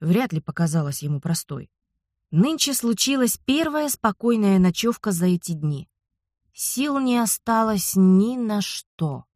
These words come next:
Пока Хилберт слонялся по замку с мелкими заботами, Поли уже легла спать, а он не стал ее тревожить. А после завтрака отправился к капитану стражей,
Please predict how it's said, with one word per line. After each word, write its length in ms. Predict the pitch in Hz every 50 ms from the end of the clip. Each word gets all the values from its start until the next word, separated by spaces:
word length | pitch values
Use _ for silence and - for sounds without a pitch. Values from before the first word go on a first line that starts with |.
| _ _ _ _ _ _ _ _ _ -
Пока 280 | 185 196 - - 269
Хилберт 460 | 269 - - 302 302 233 254 240 - -
слонялся 500 | 233 233 240 233 254 269 254 - 247 -
по 160 | - 233 220
замку 320 | 202 247 254 247 - 226
с 100 | 202 -
мелкими 440 | 226 233 247 247 - - 233 233 233
заботами, 680 | 208 233 240 202 240 302 302 - 202 170 160 147 - _ _ _ _ _ _ _ _
Поли 240 | - 214 254 320 349
уже 220 | 339 277 240 254
легла 320 | 247 233 185 185 190 190 180
спать, 440 | - - _ - 196 226 240 - _ _ _ _ _ _ _ -
а 100 | - 254
он 160 | 285 294 277
не 80 | 262 254
стал 320 | 240 - - 175 160 156
ее 140 | 151 147 143
тревожить. 560 | - 143 143 131 131 127 123 - - _ _ _ _ _ _ _ _ _ _ _ -
А 100 | 151 -
после 340 | - 269 269 - 247 240
завтрака 540 | 226 226 294 302 254 - 208 185 - 175 165
отправился 580 | 165 - - 247 254 277 262 247 226 - 233 202
к 60 | _
капитану 500 | - 175 - 185 180 - 254 269 262 254
стражей, 560 | - - - 220 208 160 139 147 101 - -